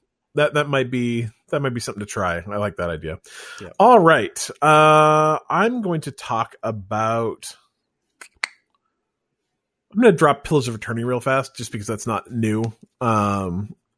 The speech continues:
Speaker 1: came out in twenty sixteen. It's a, it's made by Obsidian.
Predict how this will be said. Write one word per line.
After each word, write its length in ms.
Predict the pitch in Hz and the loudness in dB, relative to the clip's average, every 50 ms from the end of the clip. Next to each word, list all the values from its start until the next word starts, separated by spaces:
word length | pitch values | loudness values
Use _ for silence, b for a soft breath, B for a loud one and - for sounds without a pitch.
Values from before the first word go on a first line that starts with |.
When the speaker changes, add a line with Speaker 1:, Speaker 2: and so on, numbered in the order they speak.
| _ - - | _ -12 -4
Speaker 1:
came 160 | - 180 165 | 0 2 4
out 60 | 147 131 | 4 2
in 80 | 123 | 2
twenty 200 | - 156 147 135 | 0 0 0 0
sixteen. 520 | - - 131 - - - 135 127 117 120 120 | 0 -2 -4 -4 -2 -2 0 0 0 0 0
It's 200 | 113 107 - 131 | -2 -2 0 2
a, 280 | 123 117 117 113 113 B B B B B B B - | 2 2 2 0 -2 B B B B B B B -8
it's 140 | 131 - 190 | -4 4 4
made 140 | 202 208 | 4 6
by 100 | 180 190 | 6 6
Obsidian. 640 | 170 151 - - - 151 147 151 151 151 160 165 | 4 4 2 0 0 2 4 6 4 4 4 0